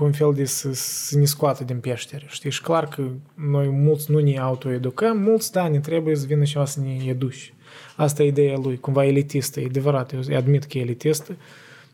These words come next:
și ea cumva ignoră iarăși vanitatea însuși regilor filosofi, că ei tot pot să capte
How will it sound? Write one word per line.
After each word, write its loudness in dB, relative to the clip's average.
și 0
ea 2
cumva 2
ignoră 4
iarăși 0
vanitatea 0
însuși 0
regilor 4
filosofi, 0
că -6
ei 0
tot 0
pot -4
să -8
capte -4